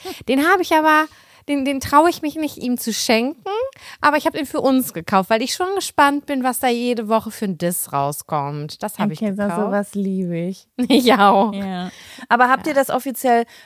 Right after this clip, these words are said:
Speaker 2: äh, besprochen, dass ihr euch nichts schenkt, oder woher weißt du jetzt, dass ihr euch nichts schenkt, wenn
Speaker 1: Ich
Speaker 2: du
Speaker 1: weiß
Speaker 2: sagst,
Speaker 1: ja,
Speaker 2: es ändert sich?
Speaker 1: der würde mich fragen, wa-,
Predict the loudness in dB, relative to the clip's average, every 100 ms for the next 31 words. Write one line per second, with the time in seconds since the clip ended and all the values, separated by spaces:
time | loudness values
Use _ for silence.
0 | 0 2 2 -2 0 4 4 4 0 2
1 | 0 0 -2 -8 -10 -6 -4 -4 -2 0
2 | 0 0 0 0 0 -2 -6 -6 -6 -8
3 | -6 -8 -6 -6 -6 -6 -6 -2 -2 4
4 | 4 4 0 -2 -2 -2 -4 -4 -2 0
5 | 0 0 -4 -6 -4 -2 -2 -2 -4 -6